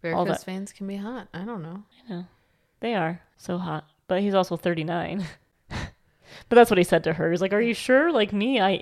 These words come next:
Speaker 1: I'm thirty-nine. You know that, right?" And she's like, "Yep."
Speaker 2: But she was also with a sixty-year-old.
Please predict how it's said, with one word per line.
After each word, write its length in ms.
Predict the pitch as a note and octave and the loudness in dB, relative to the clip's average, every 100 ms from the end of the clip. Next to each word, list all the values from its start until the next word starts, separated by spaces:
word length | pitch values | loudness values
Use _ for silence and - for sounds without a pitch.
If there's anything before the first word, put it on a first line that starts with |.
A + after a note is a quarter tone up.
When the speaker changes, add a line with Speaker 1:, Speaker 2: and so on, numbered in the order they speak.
| - | 2
Speaker 1:
I'm 200 | G3+ G3+ | 2 2
thirty-nine. 580 | D#4 E4 G#3 A3 C4 F3+ | 2 4 4 4 4 4
You 80 | |
know 160 | F3 A#3 | 2 4
that, 200 | G3 E3 | 4 2
right?" 240 | F#3 G#3+ | 0 0
And 120 | G3 - | -2 -6
she's 140 | F#3 | -6
like, 140 | F3 D#3+ | -6 -4
"Yep." 380 | D#3 F3+ C#4 - _ _ _ | 0 0 0 -6 _ _ _
Speaker 2:
But 140 | F3+ - | -12 -8
she 160 | F#3 | -4
was 140 | E3 E3 | -4 -4
also 240 | D#3 D#3+ | -6 -6
with 120 | D#3 C#3+ | -6 -8
a 40 | |
sixty-year-old. 760 | - G3+ - D3 B2+ A#2+ B2+ | -14 -14 -12 -14 -12 -16 -18